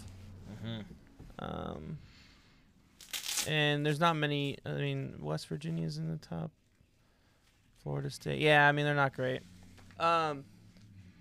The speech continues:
Speaker 2: uh, Big Ten, definitely go for that. Big twelve, only the top teams in the Big twelve I would go for, I would go for them. Um,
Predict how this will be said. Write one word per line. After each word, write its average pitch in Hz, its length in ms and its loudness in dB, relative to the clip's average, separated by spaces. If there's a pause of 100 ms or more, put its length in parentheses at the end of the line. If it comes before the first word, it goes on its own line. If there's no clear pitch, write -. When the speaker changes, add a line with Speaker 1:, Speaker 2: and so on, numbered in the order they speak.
(100)
Speaker 2:
uh, 127 560 -2
Big 180 300 0
Ten, 175 480 6 (200)
definitely 160 320 2
go 151 140 4
for 143 120 0
that. 139 300 8
Big 165 200 4
twelve, 156 600 12
only 180 280 6
the 185 100 4
top 151 340 6
teams 135 320 -2
in 123 60 -6
the 131 80 -4
Big 127 180 -4
twelve 123 240 -2
I 107 160 0
would - 140 -6
go - 160 -2
for, - 320 -10
I 143 80 0
would 135 100 0
go 139 140 0
for - 160 -6
them. 131 260 0 (640)
Um, 143 400 6